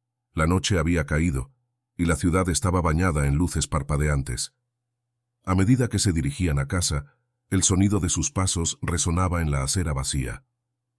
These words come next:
Sabían que el tiempo se estaba agotando, pero la esperanza comenzaba a florecer. A la mañana siguiente, Clara se preparó para visitar a Teresa.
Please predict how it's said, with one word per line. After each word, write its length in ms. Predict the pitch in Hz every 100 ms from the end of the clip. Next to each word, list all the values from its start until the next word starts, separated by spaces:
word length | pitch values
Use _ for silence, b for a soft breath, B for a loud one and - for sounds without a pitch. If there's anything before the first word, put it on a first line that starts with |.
| _ _
Sabían 460 | - 90 107 135 113
que 100 | 101
el 120 | 80
tiempo 340 | 101 98 78
se 100 | 76
estaba 320 | 76 - 80 76
agotando, 560 | 69 71 73 62 65 b b _ _ _
pero 200 | - 87
la 100 | 87
esperanza 480 | 87 95 95 104 104
comenzaba 640 | 90 78 71 98 76 69
a 20 |
florecer. 540 | 69 76 65 - 62 - _ _ _ _ _ _ _ _ _
A 100 | -
la 80 | 92
mañana 280 | 92 104 117
siguiente, 540 | - 87 101 95 92 B B B - -
Clara 280 | 98 101
se 140 | 95 -
preparó 360 | 87 78 87
para 160 | 87 76
visitar 400 | 76 71 71 76
a 80 | 71
Teresa. 500 | 69 67 - 64